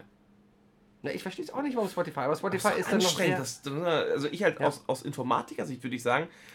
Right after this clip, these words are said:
Speaker 2: das ist doch kacke, weil du musst zweimal
Speaker 1: Genau.
Speaker 2: programmieren.
Speaker 1: Deswegen werden wir beide nicht den Fehler machen, wenn Spotify morgen hier klingelt und sagt, „Hey, hier habt ihr zweihunderttausend Euro.“
Speaker 2: Dann rufen wir
Speaker 1: macht
Speaker 2: Apple
Speaker 1: bitte
Speaker 2: an und
Speaker 1: uns.
Speaker 2: petzen.
Speaker 1: Dann sagen wir, „Nein.“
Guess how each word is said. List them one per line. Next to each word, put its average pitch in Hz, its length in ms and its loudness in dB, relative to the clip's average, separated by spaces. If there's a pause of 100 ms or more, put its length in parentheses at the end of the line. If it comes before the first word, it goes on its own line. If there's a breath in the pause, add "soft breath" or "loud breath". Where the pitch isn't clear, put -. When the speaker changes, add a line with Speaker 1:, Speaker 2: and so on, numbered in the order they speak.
Speaker 2:
das 131 120 2
ist - 60 0
doch 156 160 0
kacke, 185 480 6
weil 151 140 10
du 151 40 2
musst 156 320 -4
zweimal 185 560 4
Speaker 1:
Genau. 190 140 2
Speaker 2:
programmieren. 107 420 -2
Speaker 1:
Deswegen 175 340 -2
werden 170 200 0
wir 190 100 0
beide 180 240 2
nicht 202 160 -2
den 196 100 -2
Fehler 190 200 2
machen, 160 220 0
wenn 117 100 -2
Spotify 202 460 -2
morgen 180 300 2
hier 151 120 -2
klingelt 180 280 0
und 165 140 -4
sagt, 156 240 2
„Hey, 160 200 2
hier 160 120 0
habt 160 120 -4
ihr 160 60 -8
zweihunderttausend 156 680 0
Euro.“ 131 280 -2
Speaker 2:
Dann 139 120 2
rufen 156 220 4
wir - 40 0
Speaker 1:
macht 147 120 8
Speaker 2:
Apple 156 160 4
Speaker 1:
bitte 143 140 6
Speaker 2:
an 147 80 4
und 156 60 4
Speaker 1:
uns. 202 100 0
Speaker 2:
petzen. - 240 -6
Speaker 1:
Dann 165 120 4
sagen 156 300 2
wir, 156 200 0
„Nein.“ 151 440 2